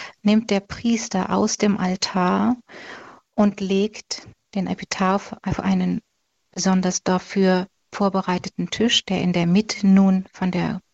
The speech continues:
Kirche steht, und legt den Epitaph mit dem gestickten Leib Christi auf den Tisch, so dass er verehrt werden kann von allen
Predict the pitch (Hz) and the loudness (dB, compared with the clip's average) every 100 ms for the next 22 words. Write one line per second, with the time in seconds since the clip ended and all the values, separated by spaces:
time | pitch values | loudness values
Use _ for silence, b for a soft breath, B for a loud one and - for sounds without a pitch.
0 | - - - 214 220 233 220 B B B | -18 -6 2 2 2 0 0 B B B
1 | - - - 175 190 269 269 - B B | -4 -2 -2 0 0 0 -4 -8 B B
2 | B B B B B _ _ - 202 - | B B B B B _ _ -6 -4 -4
3 | - 190 190 202 - 190 180 185 170 - | -2 2 2 2 -2 -2 -2 -2 -4 -2
4 | 185 180 202 - 190 - 170 175 185 _ | 0 0 -2 -2 -4 -2 -2 -2 -6 _
5 | - - - 190 - 196 185 180 175 180 | -6 -4 -4 -8 -4 0 0 2 0 -2
6 | - - 180 - - 180 - 170 175 - | -6 -6 -4 -4 -2 -2 0 0 0 0
7 | 180 - 196 208 - 175 175 - - 185 | 0 2 2 2 0 -4 -8 -16 -6 -4
8 | 185 - 180 185 - - 190 - 185 190 | -4 -2 0 0 -2 -4 -4 -2 -2 0
9 | - 180 180 175 - 180 170 - 185 - | -2 -2 -2 -4 -4 -2 -2 -2 -2 2
10 | 175 175 180 | 2 2 0